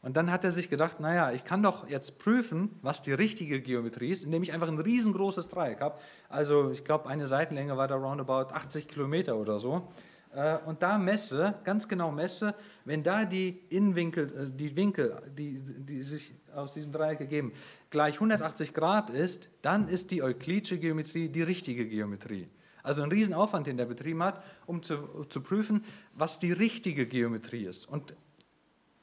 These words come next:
in unserer pluralistischen Gesellschaft lügt man sich in die Tasche, wenn man sagt, „Na ja, jeder kann so nach seiner Fasson selig werden.“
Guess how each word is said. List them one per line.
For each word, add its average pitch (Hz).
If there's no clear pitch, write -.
in 165
unserer 175
pluralistischen 180
Gesellschaft 156
lügt 190
man 175
sich 165
in 156
die 135
Tasche, 202
wenn 147
man 135
sagt, 160
„Na 127
ja, 139
jeder 160
kann 165
so 151
nach 139
seiner 165
Fasson 160
selig 165
werden.“ 160